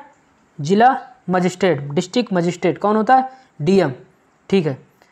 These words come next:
तीस का, स्तनधारियों में लाल रुधिर कणिकाओं का निर्माण कहाँ होता है? तो स्तनधारियों में सबसे पहले तो आपको ये मालूम कौन से लाल रुधिर कणिकाओं का निर्माण होता है, ठीक है। और होता कहाँ है?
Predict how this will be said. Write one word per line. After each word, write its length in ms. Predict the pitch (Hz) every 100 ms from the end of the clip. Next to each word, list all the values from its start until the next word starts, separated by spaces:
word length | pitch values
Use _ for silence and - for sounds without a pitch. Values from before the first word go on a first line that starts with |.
| _ _
तीस 200 | 233 247
का, 240 | - 254 240
स्तनधारियों 520 | - 247 226 214 254
में 140 | 247 233
लाल 280 | 214 226
रुधिर 320 | 240 220 208 226
कणिकाओं 380 | 214 202 220
का 100 | 233
निर्माण 360 | 226 208 208 226
कहाँ 300 | 220 190 226
होता 240 | 196 185
है? 140 | 160 - - -
तो 100 | 208
स्तनधारियों 480 | - 233 220 226 247
में 100 | 240
सबसे 240 | 214 240
पहले 220 | 226 233
तो 80 | 226
आपको 180 | 220 226
ये 120 | 226
मालूम 200 | 233 233
कौन 200 | 226 226
से 80 | 233
लाल 320 | 180 190 208
रुधिर 280 | 196 190 202
कणिकाओं 300 | 196 190 190
का 100 | 196
निर्माण 320 | 190 180 180
होता 200 | 170 170
है, 100 | 170 - - _
ठीक 120 | 226
है। 60 | 226
और 140 | 226
होता 360 | 190 170 196 262
कहाँ 240 | 254 226
है? 80 | 240